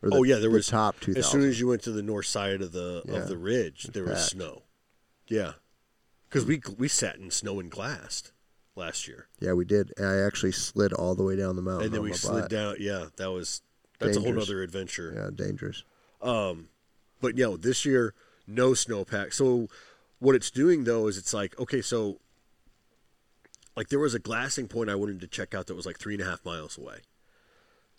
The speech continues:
Speaker 2: But I'm looking at this, I'm like, "Okay, so if we go three and a half miles, see something, maybe you have to go another mile and a half or two miles to go get to it,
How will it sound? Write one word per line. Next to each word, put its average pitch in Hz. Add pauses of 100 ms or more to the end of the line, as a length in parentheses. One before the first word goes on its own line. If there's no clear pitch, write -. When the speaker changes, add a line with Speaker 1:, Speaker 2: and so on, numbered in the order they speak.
(440)
Speaker 2:
But 117
I'm 110
looking 131
at 123
this, 113
I'm 107
like, 95
"Okay, 90
so 95
if 85
we 120
go 113 (320)
three 123
and 123
a -
half 104
miles, 87 (840)
see 131
something, 87 (100)
maybe 110
you 113
have 104
to 104
go 92
another 101
mile 92
and 90
a 82
half 87
or 90
two 101
miles 87
to -
go 87
get 80
to 101
it, 95